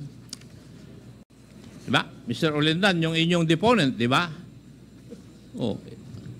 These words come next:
Tama, ikaw nagsabi rin kanina eh. Narinig ko rin sa'yo kanina.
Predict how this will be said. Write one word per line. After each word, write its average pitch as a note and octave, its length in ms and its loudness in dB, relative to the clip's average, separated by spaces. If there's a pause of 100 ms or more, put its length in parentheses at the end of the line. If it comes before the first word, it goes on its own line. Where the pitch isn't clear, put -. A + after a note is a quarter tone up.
(3000)
Tama, B3+ 540 6
ikaw G3+ 240 4
nagsabi B3+ 420 8
rin C4 140 10
kanina D#4+ 340 6
eh. F#3+ 140 8 (1000)
Narinig F3+ 560 6
ko G3 140 4
rin G3 100 6
sa'yo G3 240 6
kanina. F#3+ 480 2